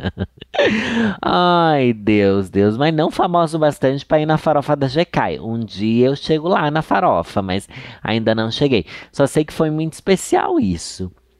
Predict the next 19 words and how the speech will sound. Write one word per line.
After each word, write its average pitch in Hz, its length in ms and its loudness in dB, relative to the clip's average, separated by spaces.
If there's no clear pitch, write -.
Daí, 143 300 -2
na 156 160 0
questão 139 560 -2
de 113 480 0
como 127 180 -4
é 139 60 0
que - 140 -4
isso 131 180 -6
culminou 117 560 -4
em 104 120 -4
eu 104 140 -4
ter - 160 -4
um 101 140 -6
surto 104 420 -10
de 101 80 -4
arrumação 101 600 -2
aqui 98 200 -10
em 98 60 -8
casa. 87 500 -4